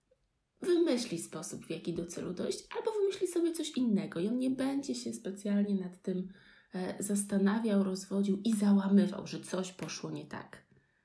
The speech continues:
U niezdrowego perfekcjonisty wygląda to inaczej. Poprzeczka jest zawi-, zawieszona tak wysoko, że niekiedy nie ma opcji na to, żeby zrealizować założony cel.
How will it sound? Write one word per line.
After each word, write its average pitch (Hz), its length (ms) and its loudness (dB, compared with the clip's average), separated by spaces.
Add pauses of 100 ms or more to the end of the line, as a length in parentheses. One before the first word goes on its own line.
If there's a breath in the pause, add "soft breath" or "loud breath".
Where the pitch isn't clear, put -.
(760 soft breath)
U 165 100 -6
niezdrowego 160 600 -4
perfekcjonisty 202 840 -8
wygląda 165 440 -4
to - 140 -14
inaczej. - 680 -10 (720 loud breath)
Poprzeczka 202 800 -4
jest - 300 -4
zawi-, 190 440 -2
zawieszona 202 560 0
tak 247 240 -4
wysoko, 202 760 -6 (380)
że 240 140 -2
niekiedy 240 420 -2
nie 254 200 2
ma 233 260 0
opcji - 520 -6
na - 140 -6
to, - 140 -14
żeby 165 240 -8
zrealizować 151 840 -8 (460 loud breath)
założony 147 540 -4
cel. - 400 -10